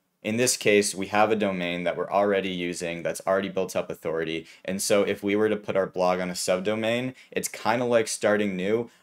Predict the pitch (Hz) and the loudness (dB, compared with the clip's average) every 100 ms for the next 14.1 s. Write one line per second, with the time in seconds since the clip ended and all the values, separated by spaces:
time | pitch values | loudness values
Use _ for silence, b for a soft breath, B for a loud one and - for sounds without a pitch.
0 | - 85 - 92 - - 104 - 113 127 | 0 0 0 -8 -6 -4 -4 4 4 4
1 | 151 151 139 107 90 101 - - 87 98 | 2 2 2 2 0 -2 -4 -2 2 4
2 | 107 104 B 92 95 90 90 101 - 113 | 4 0 B -4 -2 -2 -2 -4 -2 0
3 | 113 113 113 113 113 110 - 95 98 98 | 0 2 0 0 -2 -2 -2 -2 2 0
4 | - 101 87 - 101 104 101 101 - 95 | 0 0 0 2 0 0 0 -2 -4 -6
5 | 95 95 92 92 104 104 117 110 110 110 | -4 -2 -4 -4 -4 -4 -2 0 0 0
6 | 107 110 110 90 87 - 98 98 95 85 | -2 -2 -4 -6 -8 -2 2 2 0 -2
7 | 92 101 95 107 113 120 117 117 117 117 | -2 0 0 2 2 0 2 2 2 2
8 | 117 117 104 92 98 101 - 98 101 98 | 2 2 2 0 0 -2 0 -2 -2 -2
9 | 92 - 92 98 117 120 B B - 95 | -4 -6 -8 -6 -6 -10 B B 2 4
10 | 90 101 98 - 113 110 - b b _ | 4 0 -2 0 0 -2 -6 b b _
11 | - 101 107 95 95 95 95 87 90 90 | 4 6 6 2 0 -2 -2 0 0 -2
12 | - 85 82 82 92 95 90 82 82 82 | -2 -4 -4 -4 -4 -2 -2 -2 -6 -8
13 | 80 - 78 - 80 76 76 76 - 69 | -10 -14 -12 -10 -8 -6 -8 -6 -6 -6
14 | 65 | -8